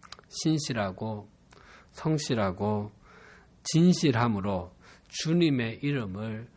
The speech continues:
놓지 않았던 것입니다. 주님께서는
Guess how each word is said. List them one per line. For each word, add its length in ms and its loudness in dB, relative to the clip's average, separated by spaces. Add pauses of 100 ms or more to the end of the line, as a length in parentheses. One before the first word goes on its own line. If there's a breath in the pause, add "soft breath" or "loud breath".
(160)
놓지 440 -6
않았던 460 -8
것입니다. 580 -10 (1900 loud breath)
주님께서는 920 4